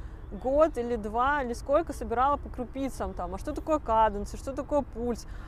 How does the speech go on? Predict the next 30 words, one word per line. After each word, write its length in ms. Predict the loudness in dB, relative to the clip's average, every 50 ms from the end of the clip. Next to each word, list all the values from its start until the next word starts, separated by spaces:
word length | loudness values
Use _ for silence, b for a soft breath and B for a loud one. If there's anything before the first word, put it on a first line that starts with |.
| B B B
а 120 | 0 0
зачем 300 | 0 0 0 0 2 2
нужно 320 | 2 2 2 0 0 0
вот 160 | 0 2 4 4
это 120 | 4 4
смотреть, 360 | 2 -2 -6 -4 -4 -4 -4
а 40 | -4
зачем 300 | -6 -4 -4 -2 -2 -2
вот 160 | -2 -4 -4 -2 0
это, 320 | 0 0 0 0 -2 -6 B B B B B
а 80 | -4 -2
где 160 | -2 0 0
лучше 240 | 0 0 0 -2 -4
бегать. 400 | -2 2 2 2 2 2 -2 -4
Ну, 100 | -4 0
то 140 | 2 2
есть, 260 | 2 2 0 -4 -8 -8 -10 -10 -8 -6
а, 720 | -4 -2 0 0 2 2 2 2 2 0 0 0 0 -2 -4 -8 -10 -12 -12 -12 -12 -12 -10 -10 -10 -10 -10 -10 -12 -8 -2
я 160 | 0 2 2
считаю, 300 | 2 2 2 4 4 4
что 160 | 2 0 -2
лучше 320 | -2 -2 -2 -2 -4 -2 -2
вот 160 | -2 -2 -2
в 60 | -2
одном 260 | -2 0 0 0 0 0
месте 460 | 0 0 -2 -2 -4 -6 -6 -6 -4
как 140 | -2 -2 -2
бы 100 | -2 -2
это 140 | -4 -4 -4
взять, 300 | 0 2 2 2 2